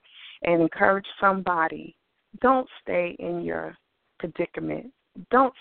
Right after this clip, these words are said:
stay, um, in whatever situation, no matter what it is.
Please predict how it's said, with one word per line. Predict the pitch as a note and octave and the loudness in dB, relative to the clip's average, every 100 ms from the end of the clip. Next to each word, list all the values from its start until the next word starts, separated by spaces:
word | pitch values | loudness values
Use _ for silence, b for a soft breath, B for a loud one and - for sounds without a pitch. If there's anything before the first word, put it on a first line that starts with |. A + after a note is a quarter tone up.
| - | -14
stay, | - F3+ E3 F#3 _ B B B - | -8 -8 -8 -14 _ B B B -8
um, | E3 D#3 D#3 D#3+ - _ _ _ - - | -6 -6 -8 -14 -20 _ _ _ -20 -10
in | - F3 E3+ | -4 -4 -4
whatever | F3+ - F3+ E3 - | -6 -4 -6 -6 -12
situation, | - F#3+ E3+ F3 F3 - F3 | -12 -8 -2 -2 -2 -6 -6
no | E3 | -6
matter | E3+ E3+ D#3+ | -4 -4 -6
what | D#3+ E3+ | -8 -4
it | D#3+ E3 | -4 -4
is. | E3 D#3 D3+ | -6 -6 -10